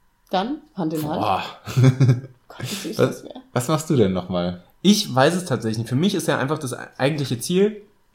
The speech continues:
Speaker 2: Bestzeit, oder?
Speaker 3: Bestzeit. Meine Bestzeit aus dem letzten Jahr beim Wettkampf ist neununddreißig fünfzig. Also
Speaker 2: Machen
Speaker 3: muss ich,
Speaker 2: wir.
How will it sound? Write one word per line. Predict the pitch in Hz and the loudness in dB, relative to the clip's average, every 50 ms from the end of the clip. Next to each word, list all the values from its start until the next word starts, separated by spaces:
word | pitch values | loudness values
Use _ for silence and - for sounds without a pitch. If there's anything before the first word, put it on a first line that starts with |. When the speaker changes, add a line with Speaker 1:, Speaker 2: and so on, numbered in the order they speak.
| _ - | _ 0
Speaker 2:
Bestzeit, | 117 101 - - - 82 85 82 | 0 0 0 -2 -6 -6 -4 -2
oder? | 90 120 175 | -2 -2 -2
Speaker 3:
Bestzeit. | 240 262 - 120 110 104 - - - 104 110 - - | -2 -2 -2 -2 -2 -2 -4 -6 -6 -6 -6 -4 -4
Meine | 113 113 - | 0 0 0
Bestzeit | - 156 170 175 180 - 180 170 | 2 2 2 2 2 2 0 2
aus | - 135 123 | 2 0 -2
dem | 131 120 | 0 -2
letzten | - - - - - | -2 -2 -4 -4 -2
Jahr | 165 160 151 | 0 0 2
beim | 131 120 117 113 | 2 0 2 2
Wettkampf | 135 135 - - 165 156 156 156 | 0 -2 -2 -2 -2 -2 -2 -2
ist | - 131 120 | -6 -4 0
neununddreißig | 135 127 123 123 117 113 110 107 98 214 - | 2 2 2 2 2 2 0 -2 -2 -4 -2
fünfzig. | - 190 202 - - 196 208 202 - - | 0 0 0 0 0 -2 -2 -2 0 -2
Also | 170 123 | 0 4
Speaker 2:
Machen | - - - | 4 4 4
Speaker 3:
muss | 104 104 | 4 4
ich, | 98 | 2
Speaker 2:
wir. | 92 87 87 | 2 0 -2